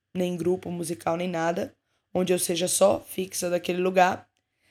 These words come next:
Mas eu também vivo o outro lado, porque eu tenho contrato de exclusividade com algumas marcas que eu sou patrocinada enquanto baterista. E ainda assim, os meus contratos com as marcas funcionam de forma diferente, ou seja,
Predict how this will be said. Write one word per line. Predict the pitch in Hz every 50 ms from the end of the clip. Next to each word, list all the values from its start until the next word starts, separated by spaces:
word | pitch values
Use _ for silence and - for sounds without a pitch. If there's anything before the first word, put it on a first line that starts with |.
| _ _ _ _ _
Mas | - 311 330 339
eu | 339 339
também | - 311 311 320 330
vivo | 277 269 302 277 294
o | 302
outro | 294 285 302 330 320 339 330 311
lado, | 285 269 262 262 254 220 202 185 - _
porque | - 208 - 254
eu | 247 240
tenho | - _ 269 294 320 359
contrato | 349 339 277 226 226 208 208 202 208 208
de | 196 -
exclusividade | - - - 208 202 185 190 190 185 175 170 165 165 -
com | - 214
algumas | 214 208 202 202 220 233 226
marcas | 208 190 180 185 190 - - 196 -
que | - -
eu | 202
sou | 202 - 196
patrocinada | - 202 202 196 202 202 - 220 202 180 170 170 175 202
enquanto | 214 214 196 196 196 196
baterista. | 202 202 - - 135 123 107 92 - - - 160 147 - _ _ _ _ _ _ _ _ _ _ _ _ _ _ _ _ _ _ _ _ _ _ _ _ _ _ _ _ _ _
E | - 254 294
ainda | 294 294 302 320 370 415
assim, | - - - - 233 247 269 285 285 -
os | - 233 202
meus | 226 247 277 277
contratos | - - 285 247 - 202 196 190 196 202 -
com | - 202 185
as | 185 185
marcas | 185 175 175 180 196 214 - - 196 190 -
funcionam | 240 254 254 240 - 233 233 254 262
de | 254 233
forma | - 240 240 240 240
diferente, | 240 277 302 277 233 196 190 -
ou | 233 240
seja, | - - 190 170 165 170 156 -